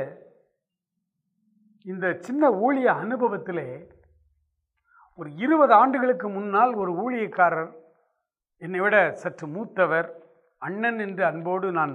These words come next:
அழைக்கிற, அழைக்கப்படுகிறவர், அவரோடு சேர்ந்து நான் பல ஊழியங்களை செய்திருக்கிறேன். இருபது வருடங்களுக்கு முன்னால் அவர் பல நேரங்களிலே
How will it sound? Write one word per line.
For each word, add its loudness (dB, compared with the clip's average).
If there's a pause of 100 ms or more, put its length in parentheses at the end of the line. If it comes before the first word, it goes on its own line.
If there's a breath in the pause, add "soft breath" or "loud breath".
(100)
அழைக்கிற, -6 (160)
அழைக்கப்படுகிறவர், -10 (2250)
அவரோடு 6
சேர்ந்து 6
நான் 0
பல 4 (100)
ஊழியங்களை -6 (220)
செய்திருக்கிறேன். -8 (2750)
இருபது 2
வருடங்களுக்கு 2
முன்னால் -6 (1500)
அவர் 2 (520 soft breath)
பல 6
நேரங்களிலே 0